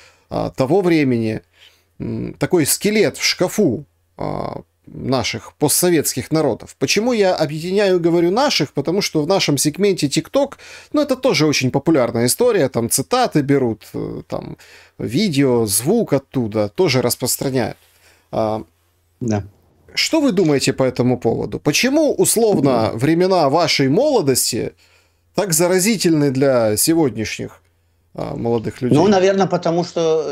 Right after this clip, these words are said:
Speaker 2: э, есть преемственность поколений, и когда в плохом состоянии находится государство, а оно находится в плохом состоянии, когда молодёжи нечего делать, она не может никуда приткнуться. Я вспоминаю свои семидесятые годы,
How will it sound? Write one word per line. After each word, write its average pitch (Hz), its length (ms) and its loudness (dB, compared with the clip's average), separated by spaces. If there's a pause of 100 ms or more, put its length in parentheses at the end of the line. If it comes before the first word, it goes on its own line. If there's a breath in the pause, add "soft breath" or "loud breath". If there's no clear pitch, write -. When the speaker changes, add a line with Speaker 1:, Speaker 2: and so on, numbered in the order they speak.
Speaker 2:
э, 139 40 -4
есть 139 400 -2
преемственность 135 640 0
поколений, 131 800 0
и 120 320 -2 (320)
когда 123 680 0
в - 80 -20
плохом 131 360 0
состоянии 127 480 -2
находится 117 480 -4
государство, 120 720 -2 (420 soft breath)
а 113 220 4
оно 127 140 2
находится 131 400 0
в - 40 -6
плохом 127 280 -2
состоянии, 160 300 0
когда 123 220 0
молодёжи 131 520 4
нечего 135 420 2
делать, 104 380 -2 (680)
она 120 220 2
не 139 120 4
может 131 320 0
никуда 127 280 0
приткнуться. 110 600 -6
Я 123 160 2
вспоминаю 131 480 2
свои 127 380 2
семидесятые 113 760 0
годы, 135 420 0